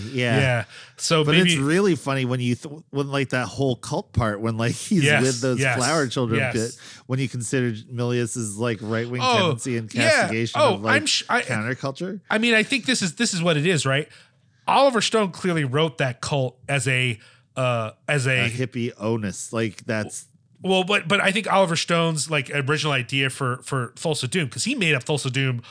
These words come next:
Speaker 2: whole cloth. That's not a Conan character at all.
Speaker 1: Yeah.
Speaker 2: Um, that guy's clearly meant to be a critique of all religion, and especially of megalomaniac cult people. The idea
Speaker 1: Yeah.
Speaker 2: of making them flower power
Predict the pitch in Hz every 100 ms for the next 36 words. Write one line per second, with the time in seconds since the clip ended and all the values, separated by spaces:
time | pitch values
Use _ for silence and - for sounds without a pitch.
0 | - - - 202 175 - 160 117 85 -
1 | 160 170 185 160 - 165 156 135 127 -
2 | 127 117 104 135 139 110 90 - - 107
3 | 101 82 113 143 139 127 127 _ _ _
4 | _ _ 147 254 294 285 202 175 - -
5 | 196 190 170 151 147 156 143 - 131 160
6 | 143 135 - 143 147 135 123 120 127 113
7 | 98 131 143 139 147 - 202 - 160 143
8 | 135 131 123 - - - 147 143 147 131
9 | 135 135 127 113 - 202 - 123 101 87
10 | - - - 151 170 180 226 240 147 165
11 | 202 170 151 127 - - 208 349 427 220
12 | 139 - 156 156 147 139